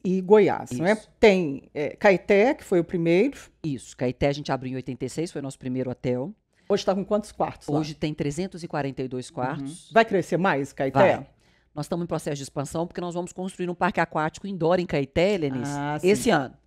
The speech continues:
Speaker 1: Vocês vão, vocês estão trazendo lá da Turquia
Speaker 2: Tão
Speaker 1: também,
Speaker 2: trazendo
Speaker 1: esse
Speaker 2: da
Speaker 1: parque
Speaker 2: Turquia.
Speaker 1: aquático?
Speaker 2: Ficamos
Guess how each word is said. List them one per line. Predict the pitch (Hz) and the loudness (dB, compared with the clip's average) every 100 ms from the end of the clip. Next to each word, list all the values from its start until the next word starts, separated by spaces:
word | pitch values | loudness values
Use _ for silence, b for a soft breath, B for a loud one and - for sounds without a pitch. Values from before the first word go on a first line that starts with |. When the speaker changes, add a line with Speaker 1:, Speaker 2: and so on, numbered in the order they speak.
| _ _ | _ _
Speaker 1:
Vocês | 165 143 | -6 0
vão, | 190 208 160 139 104 _ | 2 2 0 -6 -18 _
vocês | _ 170 - | _ -10 -10
estão | _ 175 | _ -2
trazendo | 180 156 170 | 2 2 4
lá | 180 | 4
da | 190 | 4
Turquia | 175 151 - 214 185 | 4 -2 -4 2 2
Speaker 2:
Tão | - 147 | 4 6
Speaker 1:
também, | 220 233 | 8 8
Speaker 2:
trazendo | 160 151 | 6 4
Speaker 1:
esse | 156 | 2
Speaker 2:
da | 165 | 2
Speaker 1:
parque | 170 | 2
Speaker 2:
Turquia. | 170 175 214 | 0 4 6
Speaker 1:
aquático? | 208 - | 4 2
Speaker 2:
Ficamos | 170 202 196 214 214 202 165 | 2 4 6 4 0 -2 -4